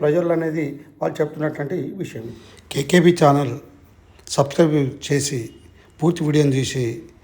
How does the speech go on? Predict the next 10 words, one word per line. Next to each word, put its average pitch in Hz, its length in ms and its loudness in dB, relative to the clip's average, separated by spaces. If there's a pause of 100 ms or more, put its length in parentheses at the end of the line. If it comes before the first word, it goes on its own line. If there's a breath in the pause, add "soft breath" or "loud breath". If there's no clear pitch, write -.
(320 soft breath)
షేర్ 139 280 0
చేయగలరు. 123 460 -2 (440 soft breath)
మీ 143 160 0
వీరమణి 131 360 2
రవీందర్రావు. 110 480 -6 (680 loud breath)
ఇక 180 160 2
అసలు 202 240 2
విషయంలోకి 185 440 4
వచ్చేద్దాం. 143 340 2 (920 loud breath)
ఈ 185 40 4